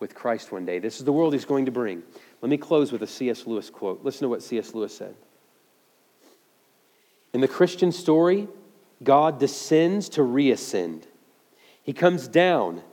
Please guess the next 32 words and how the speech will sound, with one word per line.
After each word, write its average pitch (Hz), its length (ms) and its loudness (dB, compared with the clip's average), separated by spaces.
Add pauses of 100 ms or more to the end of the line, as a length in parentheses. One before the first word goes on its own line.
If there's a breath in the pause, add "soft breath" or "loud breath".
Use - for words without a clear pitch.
(340 soft breath)
down 175 260 6
from 180 140 -2
the 156 80 4
heights 165 340 0
of 123 140 -2
absolute 165 720 0
being 120 360 2
into 127 280 -4
time 135 420 -4
and 104 100 -6
space, 110 440 -4
down 165 640 -2
into 123 340 -4
humanity, 107 640 -4 (480 loud breath)
down 175 460 4
further 156 360 2
still, 143 360 2
if 117 80 -4
embryologists 147 680 2
are 139 120 4
right, 135 320 0 (320 loud breath)
to - 100 -2
recapitulate 165 840 0
in 135 120 -2
the 117 80 0
womb 113 480 -2 (120)
ancient 147 380 -2
and 117 120 -8
pre-human 127 560 -4
phases 113 480 -6
of 98 100 -8
life, 87 380 -10